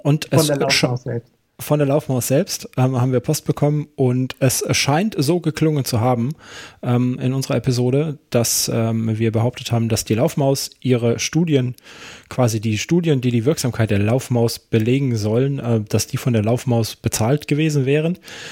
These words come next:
Speaker 1: Ähm, sollte das so rübergekommen sein, ähm, uns wurde versichert, dass das nicht so war, dass, äh, die Studien unabhängig waren.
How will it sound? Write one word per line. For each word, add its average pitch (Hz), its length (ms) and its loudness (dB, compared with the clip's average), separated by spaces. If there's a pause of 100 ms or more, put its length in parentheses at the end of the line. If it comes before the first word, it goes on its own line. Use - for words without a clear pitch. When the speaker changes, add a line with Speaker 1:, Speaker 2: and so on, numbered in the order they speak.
(200)
Speaker 1:
Ähm, 139 240 2
sollte 143 340 2
das 127 140 2
so 123 120 -4
rübergekommen 117 500 0
sein, 113 360 0
ähm, 113 360 0
uns 139 200 0
wurde 127 200 2
versichert, 117 420 0
dass 107 140 0
das 110 200 0
nicht 117 480 0
so 147 160 2
war, 139 220 2
dass, - 260 -4
äh, 110 220 0
die 104 260 -2
Studien 113 380 0
unabhängig 127 560 -2
waren. 117 220 2